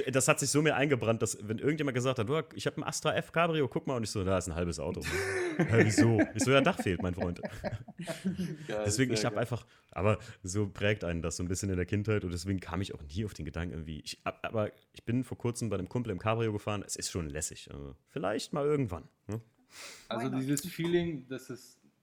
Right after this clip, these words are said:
Speaker 3: das ist unbeschreiblich, ehrlich, also, boah.
Speaker 1: Ja, viele vergleichen das bisschen mit Mopedfahren auch, ne, so irgendwie.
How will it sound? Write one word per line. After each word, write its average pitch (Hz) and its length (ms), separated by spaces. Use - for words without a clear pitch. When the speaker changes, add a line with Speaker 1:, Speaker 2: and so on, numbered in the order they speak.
Speaker 3:
das 110 120
ist - 60
unbeschreiblich, 107 680
ehrlich, 95 200
also, 90 340
boah. 90 260
Speaker 1:
Ja, 104 180
viele 117 220
vergleichen 101 300
das 98 100
bisschen - 240
mit 87 140
Mopedfahren 85 480
auch, - 120
ne, 87 200
so 78 160
irgendwie. 78 300